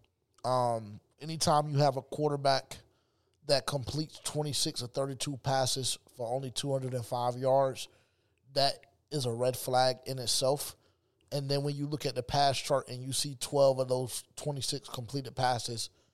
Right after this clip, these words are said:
were behind the line of scrimmage, that is a, a glaring red flag. That is an issue to me. That doesn't need to happen ever again. Really, it was just disgusting, the game plan that we had. Bryce was disgusted. I'm sure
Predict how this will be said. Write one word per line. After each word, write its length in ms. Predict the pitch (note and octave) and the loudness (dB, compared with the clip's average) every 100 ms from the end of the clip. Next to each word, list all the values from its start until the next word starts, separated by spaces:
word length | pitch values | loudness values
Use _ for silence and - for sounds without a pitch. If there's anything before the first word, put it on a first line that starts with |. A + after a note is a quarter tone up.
| _ _ - | _ _ -4
were 140 | C#3 | 0
behind 440 | C3+ A2+ B2+ C3 B2+ | 2 0 2 2 2
the 60 | |
line 220 | B2 A#2+ | 2 2
of 80 | A#2+ | 0
scrimmage, 580 | - - C#3 C3 - - _ _ _ _ _ | -2 -2 -4 -2 -4 -4 _ _ _ _ _
that 220 | C#3 C#3+ A#2 | 0 2 2
is 180 | B2 | -2
a, 160 | B2 A2+ - | -2 -2 -2
a 120 | C3 | -2
glaring 520 | A#2+ B2 C3 B2+ A#2+ | 0 -2 -2 -2 -4
red 220 | A2+ A2+ A2+ | -6 -6 -6
flag. 380 | A2 G#2+ G#2 - B2 | -4 -2 -2 -4 0
That 200 | C#3+ D3+ | 2 2
is 140 | C#3+ | 0
an 80 | B2+ | -2
issue 320 | A#2 A#2 B2 | -6 -8 -8
to 160 | - A#2 | -8 -10
me. 220 | A2+ A2 _ _ _ _ C3 | -10 -14 _ _ _ _ 2
That 260 | C#3 D3+ D3 | 4 4 2
doesn't 260 | D3 C3+ | -2 -2
need 200 | C3 B2+ | -8 -8
to 80 | D3 | -4
happen 360 | C3 A#2 C3+ A2+ | -2 -4 -6 -4
ever 260 | A2+ A#2+ A2+ | -4 -2 -6
again. 380 | A2 A2+ A#2 - _ _ _ _ _ | -6 -8 -8 -10 _ _ _ _ _
Really, 300 | B2 D#3+ D3+ | 0 2 2
it 80 | C#3 | 0
was 120 | C#3 | -2
just 280 | A#2 C#3+ - | 0 0 0
disgusting, 560 | A2+ - C3+ C3 - C#3 | -2 0 2 2 0 -8
the 80 | B2+ | -6
game 280 | C3+ C#3 | -4 -4
plan 300 | C3 C#3+ C3+ | -6 -6 -4
that 120 | C3 C3+ | -4 -2
we 100 | C3 | 2
had. 380 | C3+ C3+ B2 | 4 4 2
Bryce 300 | A2+ B2+ C3+ | 0 0 2
was 140 | D3+ C#3 | 0 -2
disgusted. 600 | C3 A#2+ - B2+ - C3+ | -2 0 2 0 0 -6
I'm 140 | A#2+ B2+ | -8 -6
sure 400 | - C3 B2+ | -2 -2 -2